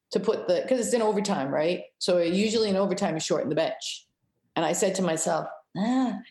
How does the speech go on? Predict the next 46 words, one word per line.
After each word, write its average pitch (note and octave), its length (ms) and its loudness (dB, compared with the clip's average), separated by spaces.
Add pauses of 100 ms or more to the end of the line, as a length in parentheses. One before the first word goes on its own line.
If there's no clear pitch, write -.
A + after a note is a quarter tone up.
you G3 100 0
know," F#3 260 0 (160)
and, A#3 80 4
th-, C5+ 120 2
and, F4 120 2
you F#4+ 160 2
know, - 140 2
this, D#4+ 200 2
it D#4 160 0
could A#4 200 4
have D4 120 2
been, C4 180 4
like, - 300 0 (280)
the G#3+ 140 2
opposite, A3+ 520 0
right? G3+ 140 2
I G#3 80 0
could A3+ 160 0
have F#3+ 80 2
lost F#3+ 280 0
the F3+ 60 0
game, E3 200 -2
but E3 100 -10
I - 20 -4 (180)
had A#3+ 60 -4
this D4+ 240 -2
hunch B3+ 380 -2
about A#3 260 0
this A#3 140 -4
kid. B3 260 0
They G#3+ 80 4
were D3 120 0
playing C4+ 360 0
well B3 160 2
the A#3+ 100 0
whole A#3 220 0
time. A#3 480 -2 (460)
I'm G3 100 2
like, G3 260 2 (220)
"Yeah, A#3+ 160 2
no, A3 140 2
you G#3+ 180 0
guys B3+ 240 2
take G#3+ 160 2
a G#3+ 60 2
seat. F#3 420 -2